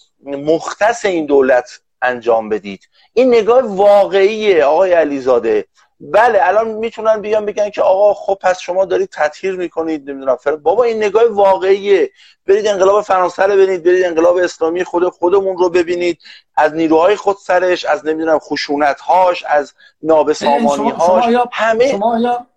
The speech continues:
Speaker 2: شما آیا امارت اسلامی رو با انقلاب دارید،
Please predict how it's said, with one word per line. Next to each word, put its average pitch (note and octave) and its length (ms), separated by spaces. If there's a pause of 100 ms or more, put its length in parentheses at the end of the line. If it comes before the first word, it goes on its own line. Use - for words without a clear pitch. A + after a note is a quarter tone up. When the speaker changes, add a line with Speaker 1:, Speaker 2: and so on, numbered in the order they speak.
Speaker 2:
شما G#3+ 340
آیا A3+ 380
امارت F#3+ 340
اسلامی F#3 420
رو A3+ 80
با F#3 180
انقلاب F3 680
دارید، E3 280